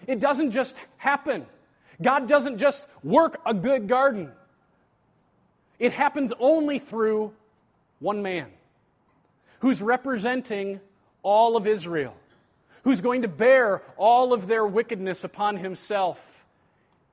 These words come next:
who is righteous, and then his righteousness will be declared over everyone else. Let's just go a little bit further down from Isaiah fifty-three. "He was pierced for our transgressions,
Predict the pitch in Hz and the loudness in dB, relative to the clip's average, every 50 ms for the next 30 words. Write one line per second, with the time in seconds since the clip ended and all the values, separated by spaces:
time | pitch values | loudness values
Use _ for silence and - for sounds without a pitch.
0 | _ _ _ _ _ _ _ _ - - 294 247 208 254 277 294 262 220 - - | _ _ _ _ _ _ _ _ -2 0 0 0 0 -2 -2 -2 -2 -4 -6 -12
1 | _ - 156 170 233 240 254 - - - 196 170 - - - - - 190 202 214 | _ -8 -2 0 2 2 2 0 -4 -6 -8 -8 -8 -12 -16 -12 -8 -8 -6 -6
2 | 190 220 240 226 180 - 247 269 226 170 190 220 233 240 240 240 - 220 - - | -4 -6 -6 -6 -6 -6 -6 -6 -6 -4 -4 -2 -2 -2 -2 -4 -8 -12 -10 -8
3 | 202 190 170 - - 190 196 175 160 202 196 160 - - - - - 226 233 220 | -8 -8 -8 -6 -6 -6 -6 -4 -6 -8 -8 -8 -8 -10 -12 -12 -10 -8 -6 -4
4 | 208 185 170 165 165 160 175 180 175 160 175 175 175 180 165 185 175 160 170 165 | -2 -2 -4 -4 -6 -4 -4 -4 -4 -4 -4 -6 -4 -4 -4 -4 -4 -4 -6 -10
5 | 156 147 160 151 147 127 - - - - - - - _ _ _ _ _ _ _ | -10 -10 -10 -10 -10 -10 -12 -16 -20 -20 -18 -20 -20 _ _ _ _ _ _ _
6 | _ _ _ _ _ _ _ _ _ _ _ _ - 190 196 196 - 226 - - | _ _ _ _ _ _ _ _ _ _ _ _ -8 -8 -8 -8 -8 -12 -10 -8
7 | 156 202 214 214 196 190 202 220 208 202 214 180 - - 220 214 202 196 185 180 | -4 -2 0 0 0 0 -2 -2 -2 -4 -4 -4 -4 -4 -2 -2 -2 -2 -4 -4
8 | 190 190 180 170 156 - 175 175 165 165 156 185 180 175 170 - 180 170 - - | -4 -4 -4 -6 -6 -8 -6 -6 -6 -4 -4 -4 -6 -6 -6 -6 -10 -12 -12 -14
9 | 165 - - 147 170 165 151 147 156 _ _ _ _ _ _ _ _ _ _ _ | -18 -16 -14 -12 -12 -12 -12 -12 -16 _ _ _ _ _ _ _ _ _ _ _
10 | _ _ _ _ _ _ _ _ _ _ _ _ _ _ _ _ _ _ _ _ | _ _ _ _ _ _ _ _ _ _ _ _ _ _ _ _ _ _ _ _
11 | _ _ _ _ _ _ _ _ _ - 220 226 220 214 220 - - 240 262 262 | _ _ _ _ _ _ _ _ _ -6 -4 -4 -4 -4 -8 -10 -8 -6 -6 -6
12 | - - - - 220 208 202 202 202 - 208 196 190 190 - - 170 180 180 180 | -8 -8 -8 -6 -4 -2 -2 -4 -6 -8 -8 -8 -8 -8 -10 -6 -6 -6 -6 -6
13 | - - 208 202 196 - - - - | -8 -14 -16 -16 -18 -20 -20 -20 -20